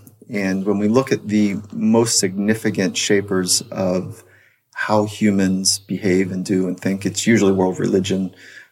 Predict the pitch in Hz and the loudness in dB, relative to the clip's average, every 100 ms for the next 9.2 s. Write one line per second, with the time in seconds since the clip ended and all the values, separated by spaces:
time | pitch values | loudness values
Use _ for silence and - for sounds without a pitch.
0 | - - - 107 - 98 98 92 - 98 | -10 -8 -6 -10 -6 0 2 2 2 2
1 | 95 98 - - - 120 113 101 95 123 | 2 -2 -4 -10 -8 -6 0 0 2 0
2 | - - 85 98 98 95 95 - - - | 0 -2 -4 -4 -2 0 -2 -4 -12 -20
3 | - _ _ - 90 - - - _ - | -20 _ _ -6 -4 -4 -8 -10 _ -2
4 | 98 101 104 98 98 95 95 _ _ _ | 0 2 2 2 0 -4 -10 _ _ _
5 | _ - 87 - 107 101 101 95 95 104 | _ -12 -10 -2 0 2 0 0 4 4
6 | 95 92 95 95 95 - - _ _ - | 4 2 -2 -4 -8 -14 -20 _ _ -18
7 | - - _ - - - - - 127 123 | -18 -18 _ -18 -16 -12 -10 -6 0 2
8 | 117 123 117 110 110 98 95 - - - | 4 2 2 0 0 0 0 0 0 0
9 | - | -6